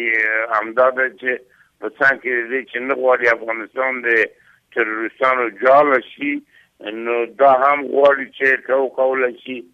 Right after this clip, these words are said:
مخالفین د مسله د افغانستان د رژیم او حکومت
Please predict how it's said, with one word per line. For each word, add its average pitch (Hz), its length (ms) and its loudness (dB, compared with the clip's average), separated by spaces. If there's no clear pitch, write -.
مخالفین 123 600 -6
د 123 140 -6
مسله 120 500 -2
د 120 140 4
افغانستان 117 680 -8
د - 20 -6
رژیم 123 420 -8
او 113 140 2
حکومت 123 520 0